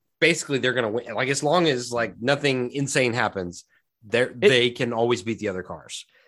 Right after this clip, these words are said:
Speaker 2: It would be like Ryan and me, uh, starting a baseball team and just being like, "Hey, do you wanna play on our baseball team?"
Speaker 1: <laughs>
Speaker 2: And they're like, "Okay, well, who are we gonna play against?" We're like, "Well, the New York Yankees."
Speaker 1: Yeah. Yes,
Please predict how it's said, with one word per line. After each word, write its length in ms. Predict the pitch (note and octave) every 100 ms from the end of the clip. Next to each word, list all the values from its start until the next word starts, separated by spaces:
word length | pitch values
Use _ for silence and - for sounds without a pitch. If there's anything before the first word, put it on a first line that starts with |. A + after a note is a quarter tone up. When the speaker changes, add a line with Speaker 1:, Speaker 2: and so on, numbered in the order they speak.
| _
Speaker 2:
It 60 | A3+
would 100 | B3+
be 120 | C#4+
like 160 | A#3 D3
Ryan 340 | E3 F#3+ A3+
and 140 | G3
me, 440 | D3+ C#3 B2 B2+ -
uh, 180 | C#3 B2+
starting 340 | - E3+ F3+
a 40 | F#3
baseball 340 | E3+ D#3+ D#3
team 540 | D3 C3+ A#2 A2 A2 A#2 _ _ -
and 80 | E3
just 140 | D#3+
being 80 | F3+
like, 140 | D3+ C3
"Hey, 240 | - F#3+
do 80 | B2
you 60 | D#3
wanna 80 | D#3+
play 140 | E3
on 60 | D3+
our 40 |
baseball 280 | C3+ B2+ A#2
team?" 340 | - G#2+ G#2+ - _
Speaker 1:
<laughs> 360 | C3+ - - -
Speaker 2:
And 100 | E3+
they're 60 |
like, 160 | E3+ D#3+
"Okay, 180 | G#3+ F3
well, 140 | D#3+
who 120 | E3+
are 60 | G#3
we 80 | F3+
gonna 140 | E3
play 140 | E3 C#3
against?" 200 | A2+ B2+
We're 100 | C3
like, 200 | B2+ -
"Well, 260 | E3 D#3+ D3+
the 160 | D#3
New 120 | F3+ F#3+
York 220 | F3+ C#3+
Yankees." 460 | A#2 - - - _ -
Speaker 1:
Yeah. 100 | - - - _ _ _ _ _ _ -
Yes, 280 | D#3 -